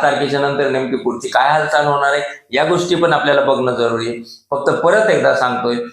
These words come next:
सर्व ठेवीदार, सर्व मल्टीस्टेटच्या ठेवीदारांनी जागरूक व्हा, ऍक्टिव्ह व्हा, तुमचंच भलं आहे. तुम्ही ऍक्टिव्ह झालात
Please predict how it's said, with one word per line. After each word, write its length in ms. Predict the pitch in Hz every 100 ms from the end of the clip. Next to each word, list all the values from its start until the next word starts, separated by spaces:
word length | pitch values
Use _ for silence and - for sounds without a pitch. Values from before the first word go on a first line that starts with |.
| -
सर्व 380 | - 185 185 180
ठेवीदार, 520 | 143 135 131 127 123
सर्व 380 | - 156 165 147
मल्टीस्टेटच्या 720 | 139 139 139 131 120 123 120
ठेवीदारांनी 640 | 120 120 117 117 117 113
जागरूक 340 | 123 139 175 175
व्हा, 280 | 156 160 156 - - - -
ऍक्टिव्ह 380 | - 151 180 151
व्हा, 220 | 147 151 151 - - -
तुमचंच 400 | 160 156 185 135
भलं 200 | 135 143
आहे. 260 | 131 123 127 - - -
तुम्ही 200 | 160 165
ऍक्टिव्ह 300 | 151 - 151
झालात 300 | 135 131 135